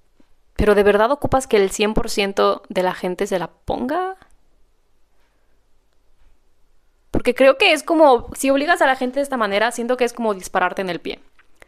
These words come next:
Porque vas a hacer que la gente se enoje, ¿ok? Si ya no se la puso, si a, si a este punto la gente ya no se la puso,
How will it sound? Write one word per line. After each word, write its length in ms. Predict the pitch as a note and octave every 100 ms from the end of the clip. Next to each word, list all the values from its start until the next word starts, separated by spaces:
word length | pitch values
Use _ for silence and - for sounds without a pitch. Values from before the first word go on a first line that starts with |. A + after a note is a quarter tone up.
| _ _ - - -
Porque 320 | A3+ A#3+ A#3
vas 240 | A#3 C#4
a 100 | C#4+
hacer 240 | D4+ B3 B3
que 80 | -
la 140 | -
gente 220 | G#3+ G#3+
se 80 | G3
enoje, 240 | - - - - _ _ _ -
¿ok? 260 | G2+ F#3+ - _ _ _ _ _ - - _
Si 200 | - A3+
ya 100 | B3
no 120 | D4+
se 100 | F4
la 180 | C4+ -
puso, 480 | A3+ A3 - - - _ _
si 160 | - C#4+
a, 160 | -
si 140 | - D#4
a 60 |
este 180 | E4 E4+
punto 500 | - D4+ A3+ F3+ - - - -
la 100 | A#3+
gente 320 | C4 C#4 D4 C#4
ya 120 | C4+
no 100 | C#4
se 80 | C4+
la 260 | G#3+ -
puso, 560 | - A#3 - G3 C#4+